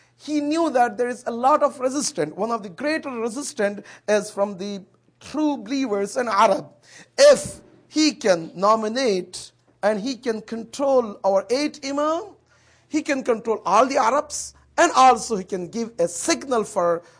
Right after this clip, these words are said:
the, uh, those who are Bani Abbas. I'm going to talk, inshallah, tomorrow night what is the history of Bani Abbas. Uh, it's a very important history, so we have to understand, inshallah, tomorrow night's, uh, speech. Anyhow, so, uh,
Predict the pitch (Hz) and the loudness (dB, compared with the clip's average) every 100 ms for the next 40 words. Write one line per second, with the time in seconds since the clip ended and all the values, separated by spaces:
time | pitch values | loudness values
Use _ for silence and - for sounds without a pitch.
0 | _ 139 170 175 160 - _ - 170 160 | _ -10 -6 -6 -8 -12 _ -2 0 0
1 | 143 233 294 269 196 208 226 185 185 180 | 4 6 6 2 -2 -8 -4 0 2 2
2 | 170 196 196 175 160 - 254 370 330 330 | -4 -4 -4 -6 -6 4 6 6 2 -2
3 | - - - _ _ - 214 233 233 240 | -10 -14 -20 _ _ -8 -4 -4 -2 2
4 | 226 214 190 220 226 226 208 226 220 220 | 2 0 -6 -4 -4 -6 0 2 2 0
5 | 226 - _ 190 196 202 170 196 180 262 | -2 -10 _ 2 2 0 -8 -8 -6 -8
6 | - 240 208 165 180 170 165 151 247 185 | -8 -4 -4 -4 -6 -6 -10 4 6 6
7 | 254 - - _ _ _ - _ - - | 2 -8 -18 _ _ _ -20 _ -10 -4
8 | 247 208 - 226 240 285 277 277 269 233 | -2 -2 -6 -8 -8 -8 -6 -6 -8 -10
9 | - 262 254 226 190 226 - 165 151 185 | -2 -2 -2 -6 -6 -6 -8 -12 -10 -10
10 | 170 214 226 - 190 175 208 170 165 190 | -6 -2 -2 -2 -10 -6 -4 -4 -6 -4
11 | 180 185 190 190 175 170 - - _ 170 | -4 -4 -4 -4 -4 -6 -14 -20 _ -2
12 | 175 - 170 151 _ - 247 202 175 165 | -2 -4 -6 -6 _ 0 2 2 0 -2
13 | - - - 254 233 226 - - - 214 | -6 -20 0 0 0 -4 -14 -8 2 4